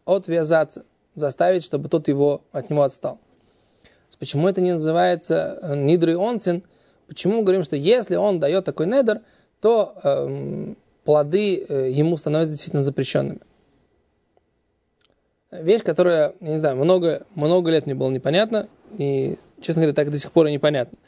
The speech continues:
Но здесь есть два ответа. Есть ответ, который даёт Ришойним,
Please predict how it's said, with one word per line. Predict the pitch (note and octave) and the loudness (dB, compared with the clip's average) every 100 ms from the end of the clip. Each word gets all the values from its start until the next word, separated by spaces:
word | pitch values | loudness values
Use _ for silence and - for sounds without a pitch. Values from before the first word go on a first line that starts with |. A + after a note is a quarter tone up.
| - - - - | -20 -20 -20 -6
Но | D3+ | 2
здесь | B3 A#3+ | 2 2
есть | G#3 - - | -2 -6 -12
два | - D3 D#3 F#3 | -8 2 4 4
ответа. | D#3+ D3 B2+ | 2 -2 -2
Есть | F3+ G3+ | -2 0
ответ, | F3+ F#3 | 0 0
который | F3 D#3+ | 0 2
даёт | E3 D3+ | 0 0
Ришойним, | D#3+ - A3+ C#4 D4 | -2 0 0 0 -4